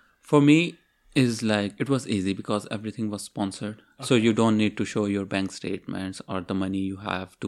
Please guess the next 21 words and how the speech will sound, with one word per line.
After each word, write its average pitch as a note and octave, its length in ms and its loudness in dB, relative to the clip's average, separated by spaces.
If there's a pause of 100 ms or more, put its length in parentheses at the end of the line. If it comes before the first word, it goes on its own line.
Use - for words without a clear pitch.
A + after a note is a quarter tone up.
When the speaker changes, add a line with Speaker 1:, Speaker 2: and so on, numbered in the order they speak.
(120)
Speaker 1:
pay F#2+ 100 0 (180)
every, F2+ 460 -10 (200)
everything F#2 340 -8 (100)
for F2 100 -6
your F2 140 -8 (120)
expenses, G2 520 -8
for - 140 -6
your C3+ 160 2
Speaker 2:
Mm-hmm. E3 140 -6
Speaker 1:
studies. A#2 340 -6 (240)
Speaker 2:
Yeah. C3 60 -4 (120)
Speaker 1:
So - 220 -2
I A2+ 40 6
just A2 280 0
had, F#2 120 0
like, F#2+ 240 -4 (200)
one G#2+ 100 4
letter G2 240 0
from G#2 320 0
the G2 100 -2
scholarship C3+ 520 -2